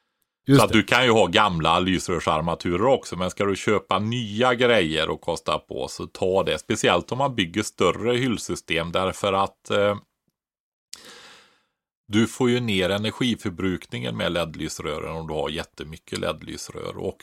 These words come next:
Speaker 2: det
Speaker 1: Ja.
Speaker 2: betyder också att du får ner temperaturen. Alltså om du kör fyrtio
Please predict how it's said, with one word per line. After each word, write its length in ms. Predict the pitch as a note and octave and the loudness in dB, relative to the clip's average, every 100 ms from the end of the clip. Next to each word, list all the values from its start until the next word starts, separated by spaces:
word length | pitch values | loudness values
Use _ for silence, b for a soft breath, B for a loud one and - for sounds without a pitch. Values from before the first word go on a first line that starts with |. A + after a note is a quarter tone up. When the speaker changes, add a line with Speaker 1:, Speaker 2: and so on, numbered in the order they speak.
| - | -16
Speaker 2:
det 160 | E2+ | 4
Speaker 1:
Ja. 160 | G2+ A#2+ | 6 6
Speaker 2:
betyder 580 | G2+ B2 - F#2+ F2+ G2 | 4 -2 2 2 4 2
också 300 | E2 - F2 | 2 -2 -4
att 140 | E2 | -4
du 340 | - E2 E2+ E2 _ _ | -4 -2 -2 -4 _ _
får 220 | - C3 | -6 -4
ner 160 | E2+ C2+ | -2 -4
temperaturen. 920 | - D2+ - A2 - G3+ F#3 D#2 - | -4 -8 -2 -4 -2 -4 -2 -4 -6
Alltså 320 | - F#2 - A2 | -6 -8 -2 0
om 200 | G2+ G2+ | 0 0
du 120 | A2+ | -4
kör 580 | - - D3 C3+ C3+ B2 _ _ _ _ _ _ - | -2 2 6 8 6 4 _ _ _ _ _ _ 0
fyrtio 800 | C3 B2 _ _ _ - G#2+ G#2 | 0 0 _ _ _ -2 2 2